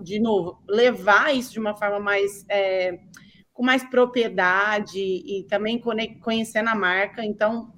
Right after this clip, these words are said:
o marketing nutricional, ele vem pra dar competência a, a esse grande desafio,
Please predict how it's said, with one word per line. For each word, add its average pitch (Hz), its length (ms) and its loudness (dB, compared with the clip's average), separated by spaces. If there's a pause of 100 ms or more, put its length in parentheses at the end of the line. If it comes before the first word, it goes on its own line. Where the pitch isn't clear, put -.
o 208 160 0
marketing 240 380 -2
nutricional, 214 840 0 (420)
ele 214 180 2
vem 254 200 0
pra 262 140 0
dar 233 220 0
competência 302 1000 -4 (100)
a, 226 480 -4
a 226 100 0
esse 240 160 -4
grande 240 280 2
desafio, 233 560 -4